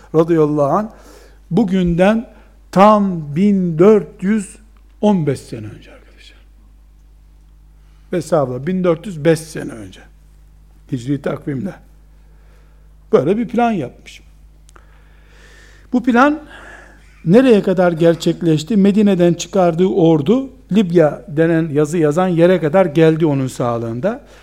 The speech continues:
Sonra geçen dersimizde konuştuğumuz gibi Osman İbni Affan radıyallahu anh son beş senesinde bu tip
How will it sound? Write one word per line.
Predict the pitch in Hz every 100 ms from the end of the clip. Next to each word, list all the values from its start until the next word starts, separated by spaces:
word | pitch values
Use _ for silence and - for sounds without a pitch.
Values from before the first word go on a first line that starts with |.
| - - -
Sonra | 254 202 190
geçen | 185 175 190 175
dersimizde | 160 156 160 147 151
konuştuğumuz | 170 160 156 175 147 127
gibi | 139 175
Osman | 156 156 156 147
İbni | 147
Affan | 143 139 151 143 170
radıyallahu | 160 147 135 135 127
anh | 156 208 - - -
son | 214 196 180
beş | 190
senesinde | - 175 147 131 151 151 156
bu | 170
tip | 160